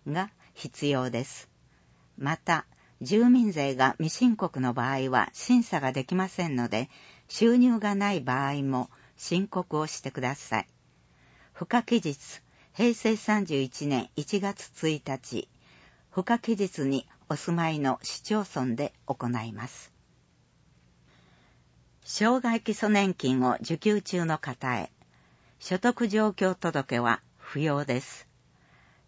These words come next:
二十歳前の障害による障害基礎年金や、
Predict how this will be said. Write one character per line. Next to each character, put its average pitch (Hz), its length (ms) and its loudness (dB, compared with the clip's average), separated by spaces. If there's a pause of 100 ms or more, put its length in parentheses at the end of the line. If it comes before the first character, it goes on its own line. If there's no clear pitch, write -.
(100)
二 208 160 4
十 269 120 2
歳 233 300 0
前 196 220 2
の 131 180 2
障 208 320 2
害 214 220 0
に 190 140 0
よ 170 100 0
る 165 100 0
障 190 320 2
害 202 220 2
基 - 120 -20
礎 - 180 -6
年 156 260 0
金 120 260 0
や、 117 220 -2